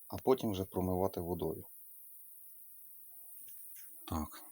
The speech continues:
цар з випалених цих металів вже, бачите, який прозорий. Дофільтровується вже, прочистив, прочистив, прокип'ятив всю цю вату, це все.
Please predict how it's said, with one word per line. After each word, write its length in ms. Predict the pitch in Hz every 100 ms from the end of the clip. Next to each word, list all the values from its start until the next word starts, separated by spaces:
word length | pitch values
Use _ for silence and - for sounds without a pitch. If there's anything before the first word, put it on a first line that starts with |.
| -
цар 340 | - 90 82
з 100 | 80
випалених 600 | 87 85 85 80 78 -
цих 320 | - - - - - - - - - - - -
металів 760 | 90 85 - 82 76 76 - - - - - - - - - - - - -
вже, 440 | - 80 78 80 78 - - - - - - -
бачите, 400 | 87 85 - 92
який 240 | - 92
прозорий. 680 | - 92 87 98 101 104 - - - - - - - - - - -
Дофільтровується 1000 | 80 80 - 80 92 110 117 117 -
вже, 140 | 113 104
прочистив, 720 | - - - 113 - - - -
прочистив, 520 | - 95 - 117 - 104
прокип'ятив 580 | 98 - - 92 113
всю 260 | 117 - 120
цю 200 | - 98
вату, 280 | 92 117 110
це 160 | -
все. 280 | - - 117